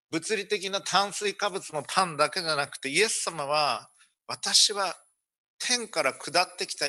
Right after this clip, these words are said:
命のパンです」というふうに言われた。この方に愛されるときに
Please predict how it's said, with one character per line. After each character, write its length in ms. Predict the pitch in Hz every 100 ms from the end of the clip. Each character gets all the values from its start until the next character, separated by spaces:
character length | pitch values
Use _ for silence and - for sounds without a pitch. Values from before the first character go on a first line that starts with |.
| -
命 460 | 214 220 220 - 160
の 120 | 143
パ 280 | - - 202
ン 180 | 170
で 120 | 156 175
す」 120 | -
と 60 | 135
い 80 |
う 40 | 113
ふ 60 |
う 60 | 117
に 60 | 110
言 100 | 98
わ 100 | 90
れ 60 |
た。 200 | - - -
こ 140 | 196
の 140 | 226
方 300 | - 220 220
に 140 | 214 151
愛 240 | 147 165
さ 180 | 165 180
れ 120 | 190
る 100 | 180
と 160 | - 143
き 160 | -
に 360 | 120 139 123